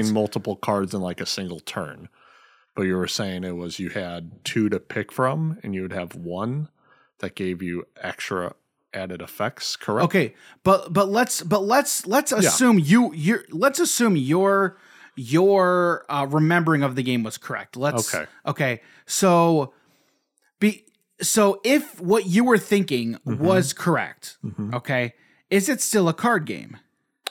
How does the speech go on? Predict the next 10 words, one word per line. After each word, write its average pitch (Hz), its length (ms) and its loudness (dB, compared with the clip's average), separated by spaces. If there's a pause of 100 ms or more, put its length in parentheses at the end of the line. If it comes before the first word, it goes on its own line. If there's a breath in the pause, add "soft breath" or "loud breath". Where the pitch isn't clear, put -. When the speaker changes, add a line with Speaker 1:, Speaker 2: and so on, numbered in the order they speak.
Speaker 2:
Um, 107 680 -2
I 113 160 0
would 117 260 -4
say - 1080 -4
if - 180 -4
you're 123 220 0
able 143 300 0
to 170 100 -2
use, 139 460 -2 (520)
like, 92 380 -4